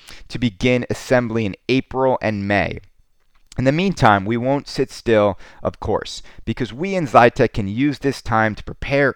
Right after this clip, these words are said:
everything for production and start with sub-assemblies with the parts that are already there. We are working very hard to get you your Big Lebowskis, and this is the only important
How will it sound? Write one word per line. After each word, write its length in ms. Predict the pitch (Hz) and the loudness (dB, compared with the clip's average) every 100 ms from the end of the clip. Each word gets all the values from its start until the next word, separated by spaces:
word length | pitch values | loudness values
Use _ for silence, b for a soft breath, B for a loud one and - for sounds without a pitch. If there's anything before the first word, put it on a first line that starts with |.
| - | -2
everything 460 | 123 123 127 127 117 | -2 0 -4 -4 -6
for 160 | 117 | -6
production 520 | - 107 82 - 87 78 | -4 -2 -2 -4 -8 -6
and 160 | 98 | -8
start 380 | 95 - 131 123 | -4 2 4 4
with 240 | 117 110 B B B | 0 0 B B B
sub-assemblies 1000 | - - 208 - - 101 90 95 92 - b b _ - | -2 2 2 2 2 0 0 -2 -2 -6 b b _ -8
with 120 | 117 | -4
the 80 | - | -2
parts 380 | - 117 110 - | 2 4 4 2
that 160 | 107 104 | 2 2
are 140 | 98 | 2
already 400 | 104 104 104 95 | 2 4 2 0
there. 440 | 85 87 76 62 - b b b b - | -2 0 0 -4 -12 b b b b -4
We 140 | 127 | 4
are 100 | 135 | 4
working 380 | 131 156 - 170 | 4 -2 -4 -4
very 320 | 123 139 196 | 2 2 2
hard 320 | 185 127 113 110 | 2 4 2 0
to 80 | 98 | -2
get 280 | 123 113 - | 2 2 0
you 200 | 110 113 | -6 -4
your 280 | 104 104 85 - _ _ _ - | -4 -6 -6 -16 _ _ _ -4
Big 160 | 117 120 | 0 0
Lebowskis, 720 | 147 87 78 - 92 90 82 - | 2 2 0 -4 -8 -8 -6 -8
and 240 | 101 104 | -4 -4
this 180 | 120 - | -4 -4
is 140 | 113 | -6
the 160 | 95 101 | -6 -4
only 440 | 117 139 151 156 - | -4 -4 -2 -4 -4
important 460 | 120 117 107 107 | -6 -4 -4 -4